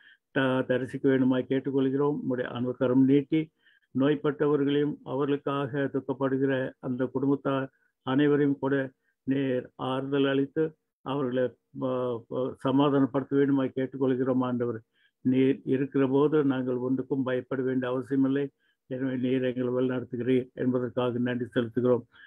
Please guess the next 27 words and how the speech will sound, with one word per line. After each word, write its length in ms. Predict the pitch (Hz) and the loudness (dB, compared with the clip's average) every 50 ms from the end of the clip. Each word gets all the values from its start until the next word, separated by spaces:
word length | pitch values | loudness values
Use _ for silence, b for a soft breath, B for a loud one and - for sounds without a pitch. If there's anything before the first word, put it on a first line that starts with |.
| b b b b - | b b b b 2
இன்னும் 280 | 139 143 156 151 147 | 2 4 4 2 4
கூட 160 | 139 156 143 143 | 4 4 4 6
தேவனே 420 | 139 143 143 139 139 143 143 143 | 4 4 4 4 4 4 4 4
இந்த 160 | 139 135 135 | 4 4 2
விசேஷமாக 760 | 127 123 120 113 - 147 135 127 - 143 139 135 135 127 143 139 | 0 0 -2 -2 0 0 0 0 0 0 2 2 2 2 0 0
இந்த 260 | 131 131 127 131 127 | 0 0 0 0 -2
நோயினால் 560 | 123 127 131 139 131 135 131 127 131 127 123 | 0 0 0 0 2 0 0 0 -2 -4 -4
மட்டுமல்ல 520 | 120 127 127 - - 160 147 143 139 131 120 113 113 131 _ _ _ _ _ _ _ _ _ _ - | -4 -6 -8 -4 -4 -2 2 2 2 2 2 0 -4 -6 _ _ _ _ _ _ _ _ _ _ -4
மற்ற 320 | 135 135 147 139 - - 165 165 160 156 160 156 151 135 113 - - | -2 0 0 0 -2 0 2 2 4 4 2 0 -2 -4 -6 -12 -6
அநேக 560 | 131 135 147 151 160 165 165 175 175 165 165 | -4 -2 0 2 2 2 0 0 -2 -4 -4
விதமான 460 | 151 143 147 143 151 151 151 147 143 | -4 -4 -4 -2 -2 -2 0 0 0
நோய்களால 540 | 143 147 151 151 147 147 143 143 139 143 131 | 0 0 0 0 0 0 -2 -2 -2 -2 -2
மக்கள் 340 | 127 131 131 - - 135 123 | -2 -6 -6 -6 -8 -8 -6
பாதிக்கப்பட்டு 720 | 123 131 131 123 139 139 139 123 - 135 120 139 - - _ | -4 -4 -4 -4 -4 -6 -6 -6 -6 -6 -6 -6 -8 -8 _
இருக்கிறார்கள். 640 | - 151 139 131 135 - 139 135 135 131 117 156 160 160 _ b b b b b b - | -2 0 0 0 0 0 2 2 2 2 2 0 -2 -2 _ b b b b b b 2
எனவே 340 | 139 135 135 127 127 131 123 | 4 6 6 6 4 4 2
அவர்களையும் 500 | 123 123 127 139 143 143 147 156 156 147 | 2 0 0 0 0 0 0 0 2 2
உம்முடைய 220 | 135 127 131 113 - | 2 2 0 -2 -4
பாதத்துல 540 | 123 123 123 123 131 131 - 131 127 127 - | -6 -6 -4 -4 -6 -4 -2 -2 -2 -2 -2
கொண்டு 220 | - 123 127 131 | -2 -2 -2 0
வருகிறோம். 440 | 123 127 120 123 123 120 123 131 131 _ _ _ _ _ _ _ - 135 | 0 0 0 0 -2 -2 -2 -2 -4 _ _ _ _ _ _ _ -4 -2
என்ன 280 | 123 127 139 143 143 | 2 2 4 4 4
வியாதியாக 540 | 131 131 131 131 135 139 131 143 143 131 131 | 2 2 2 2 2 0 0 0 0 0 0
இருந்தாலும் 400 | 131 123 123 127 127 123 123 127 | -2 -2 -2 -2 -2 -2 -4 -6
சரி 220 | - - 131 123 | -4 -4 -4 -2
ஆண்டவரே, 500 | 123 120 123 123 117 127 120 123 127 131 139 - _ _ _ | -2 0 0 -2 -2 -2 -4 -2 -2 -2 -4 -4 _ _ _
நீர் 360 | - 123 120 120 120 117 117 | -4 -4 -2 -2 -2 -4 -4